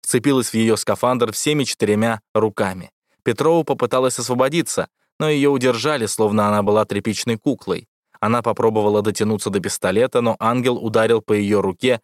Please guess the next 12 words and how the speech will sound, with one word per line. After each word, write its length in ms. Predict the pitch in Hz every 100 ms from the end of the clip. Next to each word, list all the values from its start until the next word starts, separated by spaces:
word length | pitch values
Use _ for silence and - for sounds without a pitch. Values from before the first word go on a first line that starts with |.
| _ _
в 60 |
перчатке 720 | - 104 - 123 127 - 143 - _
одним 380 | 120 113 147 170
из 80 | 139
своих 340 | 127 135 123
крыльев, 560 | - 135 147 104 90 - _ _ 104
и 40 |
оружие 440 | 98 113 131 135
полетело 500 | 123 107 98 - 104
по 140 | 95 101
коридору. 540 | 107 101 95 87 - _ _ _ _ _ -
«Петрова!» — 540 | 165 220 202 127